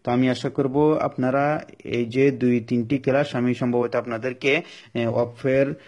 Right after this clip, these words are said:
এ, যে চিহ্নগুলি রয়েছে, যে আলামতগুলি রয়েছে, সেগুলো পড়িয়েছি। আপনারা তিনোটা ক্লাস একটু ভালোভাবে প্র্যাকটিস করবেন। তো আজকের ক্লাসটা আমি আরেকবার বলে দিচ্ছি, ওয়াকফের চিহ্নসমূহ ও তার বিবরণ। সেক্তা, সেক্তা হচ্ছে,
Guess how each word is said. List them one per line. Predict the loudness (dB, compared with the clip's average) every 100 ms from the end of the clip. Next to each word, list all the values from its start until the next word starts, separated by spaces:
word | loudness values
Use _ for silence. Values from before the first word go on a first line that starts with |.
| _ -6
এ, | -4
যে | -2 -2
চিহ্নগুলি | 0 0 2 2 4 2
রয়েছে, | 2 0 0 -2
যে | 0
আলামতগুলি | 0 0 -2 -4 -4 -2
রয়েছে, | -2 -2 -4
সেগুলো | -6 -4 -4 -4
পড়িয়েছি। | -2 -2 -2 -2
আপনারা | -2 -2 -4
তিনোটা | -4 -6 -4
ক্লাস | 0 2 2
একটু | -2 -6
ভালোভাবে | -2 0 0 -4
প্র্যাকটিস | -4 -10 -10 -10
করবেন। | -8 -6 -6 -8 -18 -14 -4
তো |
আজকের | -4 -2 -2
ক্লাসটা | 0 0 0
আমি | -2 0
আরেকবার | 0 0
বলে | 0 0
দিচ্ছি, | 0 -2 -2 0 0 -4 _ _ -20 _ -20 _ _ 0
ওয়াকফের | 0 2 -2
চিহ্নসমূহ | 0 0 0 0 0 2 2 2
ও |
তার | 0 0 0
বিবরণ। | 0 0 0 0 -4 -4
সেক্তা, | -4 -4 -2 -4 -4 -8 -10 -4
সেক্তা | -4 -2 0
হচ্ছে, | 0 0 0